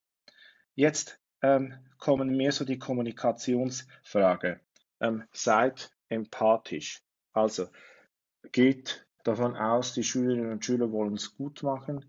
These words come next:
Versucht die Situation aus o-, ihrer Perspektive zu sehen. Überträgt nicht eure Frustration mit dieser Situation, eure Ängste, eure Unsicherheiten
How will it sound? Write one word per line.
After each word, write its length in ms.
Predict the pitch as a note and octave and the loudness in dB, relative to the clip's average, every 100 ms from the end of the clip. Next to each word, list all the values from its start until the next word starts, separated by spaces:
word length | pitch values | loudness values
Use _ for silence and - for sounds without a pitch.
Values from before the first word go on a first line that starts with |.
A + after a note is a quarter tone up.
| _ _ _ _ | _ _ _ _
Versucht 460 | - A#2+ - C3 C3+ | -6 -2 0 0 -2
die 40 | |
Situation 640 | B2+ B2+ B2+ A#2 - B2 | -4 -2 0 0 0 -2
aus 180 | A2+ A2 | -2 -4
o-, 160 | A2+ - | -6 -2
ihrer 260 | B2 B2 A#2 | 2 4 2
Perspektive 840 | - A2 - A2 - C3 C#3 C3 | 0 -2 -2 -8 -6 -6 -6 -8
zu 140 | C3 | -6
sehen. 440 | B2+ C#3 B2+ B2 B2 - - _ | -4 -2 0 -2 -6 -20 -20 _
Überträgt 680 | A2+ A#2+ - A#2 B2 B2 B2+ | -4 -4 2 6 6 4 -4
nicht 340 | A#2 - - | -8 -10 -2
eure 300 | A2 B2+ C3 | 4 4 4
Frustration 760 | - C3 - C3+ B2 - B2 A#2+ | 0 -4 0 0 0 0 -2 -2
mit 160 | G#2+ | -6
dieser 200 | A2+ A2+ | -6 -6
Situation, 920 | G#2 G#2+ - G2+ - C#3 C3 B2 B2 | -4 -4 -4 -6 -2 2 4 4 2
eure 320 | G#2 G2+ G2 | 2 2 2
Ängste, 500 | A#2+ B2+ B2+ - B2 | 0 0 -2 0 2
eure 200 | G#2 G#2 | 4 2
Unsicherheiten 920 | - B2 - A#2+ C3 A#2 A#2 - A#2+ | -2 -8 -8 -8 -4 2 2 0 -6